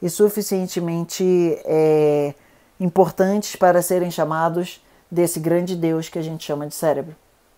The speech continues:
Ok? Então, no estudo da,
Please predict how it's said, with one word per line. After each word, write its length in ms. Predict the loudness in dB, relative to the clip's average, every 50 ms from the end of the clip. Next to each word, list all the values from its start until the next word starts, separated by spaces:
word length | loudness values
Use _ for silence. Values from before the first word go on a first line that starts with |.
| _ _ _ _ _ _ _ _ _ _ _ _ _ _ -14
Ok? 300 | -8 -4 -4 -4 -4 -6 -10 _ _ _ _ _ _ _ _ _ _ _ _ _ _ _ _ _ _ _ _ _ _ _ _ _ _ _ _ _ _ _ _ _ _ _ -2
Então, 400 | 4 6 8 8 8 6 4 -2 -6 -6
no 200 | -2 2 2 2
estudo 380 | 2 0 -2 -2 0 0 0 2
da, 420 | 4 6 6 6 6 4 0 -2